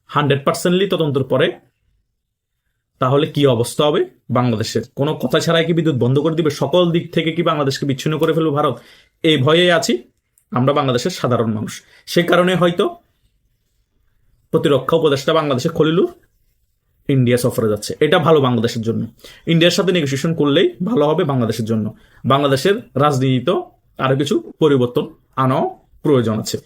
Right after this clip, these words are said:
কি প্রয়োজন? বাংলাদেশের রাজনৈতিক ব্যালেন্সের জন্য আওয়ামী লীগকে রাজনীতিতে সুযোগ করে দেওয়ার প্রয়োজন অনেক বেশি।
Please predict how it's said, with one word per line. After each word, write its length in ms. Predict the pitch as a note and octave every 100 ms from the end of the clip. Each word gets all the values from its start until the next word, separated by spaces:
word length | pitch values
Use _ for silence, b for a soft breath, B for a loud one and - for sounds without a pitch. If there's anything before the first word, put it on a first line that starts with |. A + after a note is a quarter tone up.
| b b -
কি 100 | F3+
প্রয়োজন? 480 | F3 E3+ D#3 F4
বাংলাদেশের 500 | C4+ C3+ C3 A#2+ E3
রাজনৈতিক 400 | E3 D3+ C3+ B2
ব্যালেন্সের 360 | G#2+ B2 C#3+ D#3
জন্য 300 | D#3+ F3+ - B B
আওয়ামী 260 | C3+ C3+ C3
লীগকে 300 | C3+ - B3
রাজনীতিতে 640 | F#3 C#3 B2 A2 A#2 A#2 E4+ - _ _ _ _
সুযোগ 300 | - D3 D#3
করে 160 | D#3 C#3+
দেওয়ার 240 | C3+ E3+ - _
প্রয়োজন 300 | C#3+ B2+ A#2+ A#2
অনেক 280 | C#3+ D#3 A#2+
বেশি। 300 | A2+ - A2